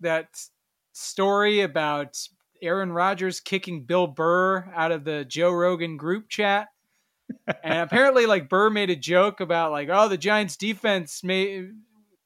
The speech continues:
looked like they were trying to give Rodgers the vaccine or something." And s-, and then that was enough to, to get off th-,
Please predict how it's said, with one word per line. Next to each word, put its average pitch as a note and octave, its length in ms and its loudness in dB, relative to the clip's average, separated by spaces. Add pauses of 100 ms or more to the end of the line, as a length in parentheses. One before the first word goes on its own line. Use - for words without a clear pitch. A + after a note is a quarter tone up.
(120)
looked G3+ 240 -2
like G#3 220 -2
they F#3+ 260 2
were F3+ 180 0
trying F#3+ 480 0
to D#3 60 -6
give F3+ 360 -2 (680)
Rodgers F#3 400 2
the F3 100 -2
vaccine G3 800 0
or C#3+ 80 -10
something." C#3+ 440 -12
And D3+ 100 -14
s-, - 160 -20 (360)
and E3+ 140 -2
then F#3+ 180 -2 (180)
that G3+ 220 2
was A#3 160 -6
enough G#3+ 360 0
to, F3+ 260 -6 (180)
to D3+ 260 -4 (760)
get G3+ 160 0
off G#3+ 280 4
th-, B3 140 -18